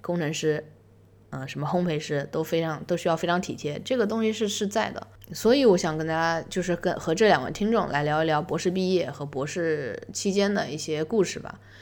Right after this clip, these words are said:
我也是看着这个第一位同学，就是A L开头的他，呃，之前有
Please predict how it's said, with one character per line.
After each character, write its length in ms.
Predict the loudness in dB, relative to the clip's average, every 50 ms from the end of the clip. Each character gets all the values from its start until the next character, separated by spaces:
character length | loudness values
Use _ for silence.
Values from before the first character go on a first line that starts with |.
| -20 -20 -20 -16 -8
我 240 | -2 0 2 4 4
也 180 | 6 4 4 2
是 220 | 0 0 -2 -2
看 360 | -2 2 2 2 4 4 2
着 160 | 2 0 -2 -2 -4 -10 -18 -20 -16 -10
这 140 | -8 -4
个 100 | -4 -4
第 180 | -2 -2 0 0
一 60 | 2
位 160 | 2 2 0
同 180 | 0 -2 -4 -6
学， 160 | -6 -8 -8 -6
就 120 | -6 -6
是 100 | -6 -6 -2
A 200 | 2 2 2 2
L 200 | 2 -2 -4 -4
开 220 | -4 -2 -2 -2
头 140 | -2 -4 -6
的 100 | -6 -6
他， 240 | -6 -6 -6 -6 -8 -10 -14 -20 -20 -20 -20 -20 -20 -18 -12
呃， 220 | -10 -8 -8 -8 -8
之 160 | -6 -6 -4
前 120 | -2 -2 0
有 240 | 0 -2 -4 -6